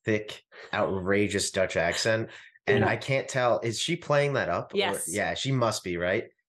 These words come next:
Speaker 1: "Nice, uh, westervergeving." And I'm like, "Oh my God, that's overly Dutch." Overly sounding.
Speaker 2: Esther, Esther,
Speaker 1: <laughs>
Speaker 2: yeah, Esther, she is playing that up. It's like, it's like the most standard Dutch English,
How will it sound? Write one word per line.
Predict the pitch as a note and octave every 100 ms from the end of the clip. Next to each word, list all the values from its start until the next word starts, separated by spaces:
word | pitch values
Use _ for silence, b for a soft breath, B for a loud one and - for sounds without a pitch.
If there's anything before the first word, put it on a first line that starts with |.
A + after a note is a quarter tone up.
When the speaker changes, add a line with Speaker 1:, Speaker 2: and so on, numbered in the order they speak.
| -
Speaker 1:
"Nice, | B2+ D#3 E3
uh, | F#3 E3+ D3
westervergeving." | G3 G3 F3 F#3 D3+ D3 B2+ A#2+ G2 F#2
And | G#2
I'm | A2
like, | G#2+ A2
"Oh | C3+
my | G#2+
God, | F2 A2+ F#2+
that's | G2 - -
overly | B2+ C#3+ A#2 F#2 F2
Dutch." | C#2 C#2 C#2+ - - B B B B _
Overly | B2 C#3 C3 A#2 G2+ F#2+
sounding. | - F#2+ - D#2+
Speaker 2:
Esther, | - F#3 F3+ E3+
Esther, | A3+ G#3 A#3 G3+
Speaker 1:
<laughs> | G#3+
Speaker 2:
yeah, | G#3 F3+
Esther, | B3 - F4+ D#4+ - -
she | - C#4+ D#4 F4
is | C#4
playing | - A#3 A3 A3 G#3 F#3+
that | F#3 F3+
up. | F3+ D#3+ - -
It's | G#3+ A3
like, | A3+ G3 - -
it's | G#3
like | G#3 F#3
the | G#3
most | G#3 G3+ F#3+ - -
standard | - F3+ F3 F#3+ F3+ F3 E3 E3 E3+ E3+ b b b _ _ _ _ _ -
Dutch | E3 F#3 E3+ - -
English, | G3+ G#3 D4+ F#4+ -